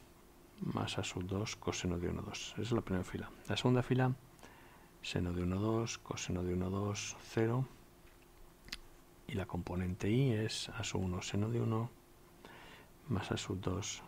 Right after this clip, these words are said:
seno de uno, dos. Y la tercera fila es cero, cero, uno, cero, y la cuarta fila siempre es tres ceros y un uno. Bien, esta matriz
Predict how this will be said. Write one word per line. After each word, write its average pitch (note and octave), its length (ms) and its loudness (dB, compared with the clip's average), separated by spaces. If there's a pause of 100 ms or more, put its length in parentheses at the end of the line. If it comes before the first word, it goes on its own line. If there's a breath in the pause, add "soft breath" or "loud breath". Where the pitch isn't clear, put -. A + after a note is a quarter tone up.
seno F2+ 360 -2
de F2 120 -2
uno, F2+ 360 0 (100)
dos. - 320 -6 (640 loud breath)
Y - 80 -14
la G2+ 80 -2
tercera G2 400 0
fila G#2 320 4
es - 180 0
cero, F#2+ 220 2
cero, G2 220 2
uno, C3 320 6 (1500 loud breath)
cero, A2 320 4 (540 loud breath)
y - 20 4
la F#2+ 140 4
cuarta - 280 -4
fila F2+ 300 -2
siempre F2 560 0
es - 260 -2 (160)
tres G2+ 240 0
ceros - 360 -4
y F2+ 60 -6
un F#2 40 -4
uno. G2 120 -6 (1200 loud breath)
Bien, G#2 220 6
esta G#2+ 200 2
matriz G#2+ 540 4